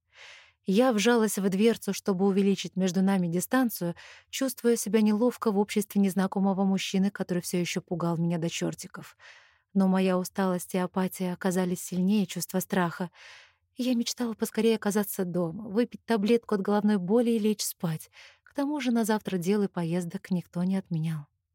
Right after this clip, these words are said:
"Я так пугаю тебя?" — внезапно спросил он и выжидательно посмотрел на меня.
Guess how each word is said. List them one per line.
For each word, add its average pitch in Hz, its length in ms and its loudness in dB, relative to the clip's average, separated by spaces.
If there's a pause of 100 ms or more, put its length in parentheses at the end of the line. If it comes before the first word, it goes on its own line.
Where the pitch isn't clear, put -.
(120)
"Я 185 260 2
так - 400 0
пугаю 196 420 4
тебя?" — 165 440 -2 (480)
внезапно 214 580 4
спросил 196 480 0
он 269 140 -2 (280)
и 254 100 2
выжидательно 233 600 2
посмотрел 233 540 0
на 170 80 2
меня. 170 380 0